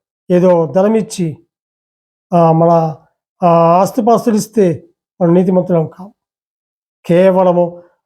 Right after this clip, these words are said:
ఆయన నీతిమంతుడు కనుక, ఆ నీతిమంతుడైనటువంటి ఆయన చిందించినటువంటి రక్తములో మన ప్రతి పాపమును కడిగి అనీతిమంతుడైనటువంటి మనల్ని నీతిమంతులుగా చేశాడు.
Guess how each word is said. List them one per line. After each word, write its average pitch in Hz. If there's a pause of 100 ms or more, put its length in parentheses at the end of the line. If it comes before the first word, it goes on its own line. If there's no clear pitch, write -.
(240)
ఆయన 180 (600)
నీతిమంతుడు 202
కనుక, 160 (580)
ఆ 170
నీతిమంతుడైనటువంటి 202
ఆయన 170 (720)
చిందించినటువంటి 185
రక్తములో 190
మన 175
ప్రతి 160 (140)
పాపమును 202
కడిగి 180 (580)
అనీతిమంతుడైనటువంటి 226
మనల్ని 170 (720)
నీతిమంతులుగా 185 (160)
చేశాడు. -